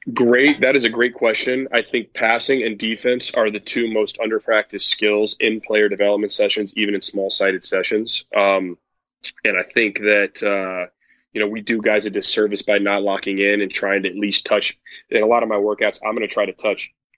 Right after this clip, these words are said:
a little bit of defense, probably usually at least one drill, maybe two, depending on the day. Um, and how do we do that? Right. Well, you've got things like closeouts, pick and roll coverages. Um, you've got things like switches,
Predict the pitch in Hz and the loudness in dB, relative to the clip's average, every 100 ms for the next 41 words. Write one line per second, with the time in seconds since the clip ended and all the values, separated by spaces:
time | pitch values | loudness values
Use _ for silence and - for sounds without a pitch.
0 | _ - 120 117 107 101 110 107 113 101 | _ -4 0 0 0 -4 -4 0 2 2
1 | - - 110 110 104 101 110 95 101 107 | 0 2 2 4 2 2 0 0 0 -2
2 | 101 98 101 104 101 101 101 98 98 98 | -4 -2 0 0 0 2 4 2 0 -2
3 | 95 110 95 - 98 95 90 92 92 101 | -4 -4 -4 -2 -2 -2 -2 0 2 0
4 | - _ - - - 113 110 104 104 120 | -4 _ -20 -10 -2 2 2 0 -4 -4
5 | 113 131 123 107 131 143 147 131 143 135 | -2 0 -2 -6 -2 0 0 0 -2 -2
6 | 120 - _ _ _ 123 123 143 - 143 | -4 -6 _ _ _ -6 -2 0 0 0
7 | 127 110 - 135 131 139 139 135 - - | 0 -2 0 2 4 2 2 -2 -6 -4
8 | 131 123 120 123 - 117 117 104 117 113 | -2 0 2 2 0 -2 -2 0 0 0
9 | 113 - - _ _ - 104 101 101 98 | -2 -6 -12 _ _ -4 0 2 2 0
10 | 101 104 117 107 - 110 104 101 - 123 | -4 -4 0 0 0 0 0 -2 0 0
11 | 110 117 113 113 110 - - | 0 2 2 2 0 -2 -10